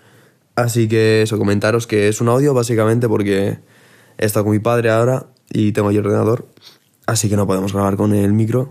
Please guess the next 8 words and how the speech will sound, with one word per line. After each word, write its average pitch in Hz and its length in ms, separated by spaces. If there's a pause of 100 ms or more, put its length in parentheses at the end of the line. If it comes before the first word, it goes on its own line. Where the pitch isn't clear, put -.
enchufarlo 104 540
ahí 113 120
a 107 80
la 117 60
ordenata. 110 460 (640)
Así 107 280
que 95 420
nada. 92 260